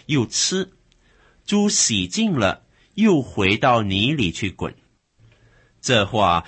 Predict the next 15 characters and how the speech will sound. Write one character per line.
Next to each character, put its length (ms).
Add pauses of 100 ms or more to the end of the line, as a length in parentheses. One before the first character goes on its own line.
在 180
他 180
们 140
身 400
上 360 (160)
正 320
合 320
适。 340 (1300)
请 160
大 120
家 160
留 260
意 360 (460)
彼 180
得 320